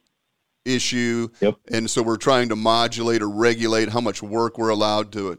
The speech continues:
Speaker 1: you know, to perform under those conditions. I mean, uh, those, those are just incredible, um, opportunities. Um, what else have the companies come to you and asked, "Hey,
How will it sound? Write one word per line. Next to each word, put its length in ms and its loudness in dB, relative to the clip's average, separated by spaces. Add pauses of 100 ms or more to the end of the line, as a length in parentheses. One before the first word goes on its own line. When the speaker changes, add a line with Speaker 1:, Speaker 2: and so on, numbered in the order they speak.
Speaker 1:
you 140 -12
know, 260 -10
to 240 -8
perform 480 -2
under 240 -2
those 240 -2
conditions. 800 -6
I 40 -8
mean, 260 -4 (640)
uh, 200 -4
those, 460 2
those 220 0
are 80 -2
just 320 -6 (240)
incredible, 1080 -6 (380)
um, 360 0
opportunities. 1000 -2 (640)
Um, 500 4 (640)
what 180 4
else 160 4
have 160 0
the 80 -2
companies 500 0
come 260 -2
to 120 -6
you 480 0
and 100 -4
asked, 280 -2
"Hey, 200 2